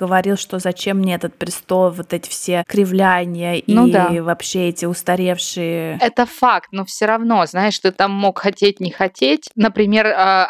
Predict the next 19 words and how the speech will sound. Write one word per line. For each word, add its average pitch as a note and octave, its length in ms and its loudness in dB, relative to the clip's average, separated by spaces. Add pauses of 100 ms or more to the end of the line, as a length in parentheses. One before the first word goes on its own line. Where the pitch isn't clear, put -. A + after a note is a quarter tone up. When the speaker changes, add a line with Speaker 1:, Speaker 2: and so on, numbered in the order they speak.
Speaker 2:
отец A3+ 320 -2
Елизаветы G#3 800 2
вообще F#3 340 2
не G3 100 2
собирался D3+ 520 0
Speaker 1:
Это G#3 100 2
Speaker 2:
быть A3+ 220 0
Speaker 1:
да. - 20 6
Speaker 2:
королем. D#3+ 420 2
Он D3+ 140 -2
там, E3+ 140 0
может, F3 260 -2
собирался, F3+ 1000 2
э, D#3+ 140 -2
не F3 160 -2
знаю, F3 400 0
крутить, G3 640 -2
э, F3 460 4
у, E3+ 580 -6